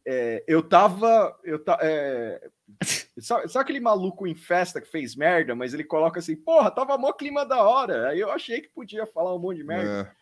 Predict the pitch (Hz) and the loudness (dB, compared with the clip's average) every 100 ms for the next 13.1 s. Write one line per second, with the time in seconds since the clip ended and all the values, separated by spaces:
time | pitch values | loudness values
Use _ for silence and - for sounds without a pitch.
0 | - 190 226 175 135 320 233 - 285 247 | 6 8 10 8 8 10 10 8 6 8
1 | 247 277 - 139 160 208 202 262 226 208 | 8 4 4 6 6 6 2 2 4 2
2 | - _ _ _ 151 147 185 180 185 196 | -2 _ _ _ 4 4 4 8 10 12
3 | 196 196 180 196 190 208 233 269 202 185 | 10 6 8 8 8 4 2 4 4 2
4 | 247 233 277 302 269 214 202 220 226 226 | -6 -8 -8 -8 -4 -4 -6 -6 -2 0
5 | 220 214 175 214 180 110 104 - 165 175 | 0 0 4 6 6 4 -4 -12 -14 -10
6 | 196 214 202 262 180 139 190 180 180 180 | -4 -2 2 4 4 4 6 6 4 4
7 | 226 247 269 262 240 220 208 196 202 208 | 6 6 6 8 10 8 6 4 4 6
8 | 214 220 202 196 202 190 180 175 180 180 | 4 4 2 4 2 0 -4 -4 -4 -4
9 | 185 175 175 180 - 175 - 175 156 165 | 0 0 0 -8 -8 -8 -4 -4 -2 -4
10 | 190 - 214 202 - 165 139 147 151 160 | -6 -8 -12 -10 -6 -4 0 0 2 0
11 | 160 165 165 160 165 160 180 180 185 180 | -2 -2 -6 -4 -8 -8 -8 -6 -2 -2
12 | 180 - 175 175 170 180 180 180 165 156 | -4 -8 -4 0 0 0 -2 -2 -2 -4
13 | 151 | -8